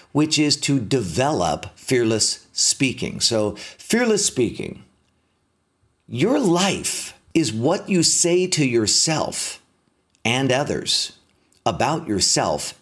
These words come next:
others, and situations. Let me say that again. I want this to sink in. Your life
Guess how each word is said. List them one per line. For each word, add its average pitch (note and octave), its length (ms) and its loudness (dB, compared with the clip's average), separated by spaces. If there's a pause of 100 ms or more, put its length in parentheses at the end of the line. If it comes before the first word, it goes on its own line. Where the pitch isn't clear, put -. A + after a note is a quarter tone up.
others, G2 380 2
and E2 160 -2
situations. E2 840 -2 (300)
Let B2+ 80 0
me F#3+ 80 2
say G3 180 2
that E3 160 2
again. C#3 240 0
I G#2 60 -2
want A2+ 200 0
this A#2+ 140 0
to - 80 -4
sink A2+ 380 0
in. G#2 360 -2 (1080)
Your F3 400 2
life F3 760 0